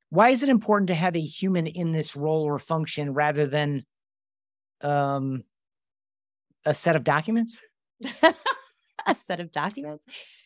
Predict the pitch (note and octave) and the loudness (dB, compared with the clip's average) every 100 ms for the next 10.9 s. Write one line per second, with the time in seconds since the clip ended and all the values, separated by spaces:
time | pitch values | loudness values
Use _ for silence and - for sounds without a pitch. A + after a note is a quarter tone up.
0 | _ _ B3+ A#3 A3 A3+ C4+ F4+ G4+ B3+ | _ _ 4 6 4 2 -2 2 2 4
1 | A3 G3 F#3+ G3 F#3 F#3 G3 F3+ E3 C#3+ | 2 0 -4 0 0 0 -6 -6 -4 -2
2 | E3+ F3 G3 G3 G3+ F3 D#3 - E3+ F3 | -2 -2 -2 0 0 0 -4 -10 -2 0
3 | E3 D#3+ D3+ - G#3 G#3+ C#3+ D3 - D3+ | 2 0 -2 0 2 2 2 0 0 -2
4 | C#3+ C3+ C3+ - _ _ _ _ - D#3 | 0 -2 -6 -10 _ _ _ _ -4 -4
5 | C#3+ D#3+ C#3+ C#3 C#3+ C#3 C3 C3 D#3 D#3 | -2 -2 0 -2 -4 -4 -4 -2 0 2
6 | E3 F3 _ _ _ _ _ _ _ D#3+ | 2 -2 _ _ _ _ _ _ _ -6
7 | F3 G3 F#3 D#3+ G#3 - - - D3 C3 | 0 2 2 2 0 -6 -12 -6 0 2
8 | C3 D3+ D#3 E3 - D3 C#3+ D3 C#3+ C#3 | 2 0 -2 -4 -2 0 0 -2 -4 -6
9 | C3+ C3 D3+ D3 D3 C3+ C3+ - D3+ C3 | -8 -6 -4 -4 -6 -10 -10 -6 -6 -4
10 | C3+ C3+ B2 A#2+ - - - - - | -8 -6 -8 -6 -6 -6 -10 -20 -18